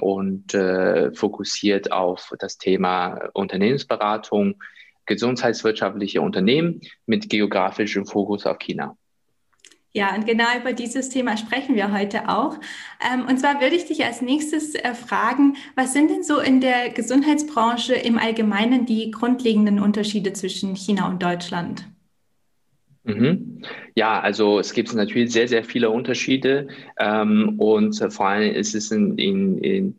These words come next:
Speaker 1: China die Gesundheitsversorgungsdisparität sehr groß.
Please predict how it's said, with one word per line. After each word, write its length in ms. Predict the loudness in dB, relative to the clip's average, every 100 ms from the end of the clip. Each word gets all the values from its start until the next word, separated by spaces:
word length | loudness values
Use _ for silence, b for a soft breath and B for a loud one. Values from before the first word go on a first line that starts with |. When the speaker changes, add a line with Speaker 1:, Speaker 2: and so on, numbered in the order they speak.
| -6
Speaker 1:
China 340 | 0 2 2
die 180 | -2 -2
Gesundheitsversorgungsdisparität 2500 | 0 0 0 0 -2 -4 -4 -2 2 2 4 2 2 0 -2 -2 -4 -2 -4 -4 0 2 2 -2 -18 _
sehr 240 | 0 0
groß. 580 | 2 2 2 2 0 -6